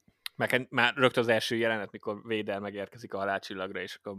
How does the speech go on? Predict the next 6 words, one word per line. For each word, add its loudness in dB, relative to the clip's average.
mondja -6
a -8
szerencsétlen, -8
ö, -12
Jar 0
Jared 0